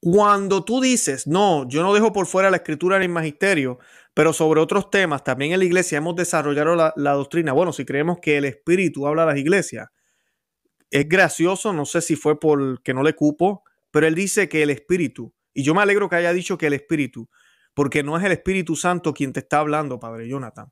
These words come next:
es el espíritu de Satanás, que te tiene bien engañado, bien confundido con todas estas ideas nuevas, con este afán de caerle bien a todo el mundo, de no decirle la verdad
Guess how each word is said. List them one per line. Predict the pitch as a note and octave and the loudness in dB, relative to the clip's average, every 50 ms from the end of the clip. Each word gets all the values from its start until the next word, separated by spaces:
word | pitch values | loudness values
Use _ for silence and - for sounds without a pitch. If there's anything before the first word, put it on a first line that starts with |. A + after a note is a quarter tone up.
| _ _ _ _ | _ _ _ _
es | - G2+ - | -8 -4 -2
el | D#3+ D#3+ | -2 -2
espíritu | D3 - - E3 E3+ F3 D#3+ - D#3+ | -2 0 2 2 2 2 0 0 0
de | D3 C3+ | -2 -2
Satanás, | - C3+ B2 - A#2 A#2 B2+ C3+ B2+ - _ _ _ _ _ _ | -2 -6 -10 -12 -10 -10 -10 -10 -10 -12 _ _ _ _ _ _
que | - - | -8 -4
te | A#2+ C#3 C3 | -2 0 0
tiene | C3+ D3 D#3+ E3 D#3 | 0 2 2 2 2
bien | D3 D3 D#3+ F3+ G3 | 2 4 2 2 2
engañado, | G3+ G3 F#3 F#3+ F#3 F3 F3 F#3+ G3+ G#3 G3+ F3 | 0 0 0 0 0 0 0 0 0 2 2 2
bien | D3 D3 D3+ | 2 0 0
confundido | D3+ - F3 E3+ - - D#3 D3 C#3+ E3 F3+ F3 D#3+ | 0 0 -2 -2 -2 -2 0 2 2 4 4 4 2
con | C#3 C#3 C3 | 0 -2 -4
todas | - C#3 D3 D#3+ F3 | -4 -2 -2 0 0
estas | E3+ F3 E3+ D#3+ | 0 -2 -2 0
ideas | D3+ D3 D3 C#3 C3+ | 0 0 0 0 -2
nuevas, | D3 E3 G3 G#3+ G3+ F#3 E3 C#3 - - _ _ _ _ _ | -2 -2 -2 0 2 2 0 0 -2 -8 _ _ _ _ _
con | _ - C#3+ D3+ D#3+ | _ 0 2 2 2
este | D#3 - - G3 | 0 0 0 0
afán | E3+ - - - E3 F3 G3 G#3+ B3 C4 G#3+ - | 0 0 0 0 0 2 2 0 -2 -6 -8 -8
de | - D3+ D#3 D3 | -4 -2 0 0
caerle | D3+ C#3+ C#3+ D#3 F3 F3+ E3+ | 2 2 0 2 0 0 0
bien | D#3 E3 F3+ F3+ F3+ | 0 -2 -2 -2 -4
a | D#3 - | -4 -4
todo | D3+ D3+ E3+ | -4 -2 -2
el | F3 | -2
mundo, | E3 D3 C#3+ C3+ C3 B2+ D3+ E3+ - _ _ _ _ _ _ - | -2 -2 -4 -4 -4 -4 -4 -6 -8 _ _ _ _ _ _ -4
de | C#3 C#3+ | -2 0
no | D3 D3 D3+ | 2 2 2
decirle | F3 F#3 - - F#3+ G#3 G#3 G3+ | 2 2 0 0 0 0 2 2
la | F#3 F3 | 4 4
verdad | D#3 C#3+ C#3+ C#3 C3+ C#3 D3 C#3+ C#3+ | 4 2 2 2 2 2 2 0 -2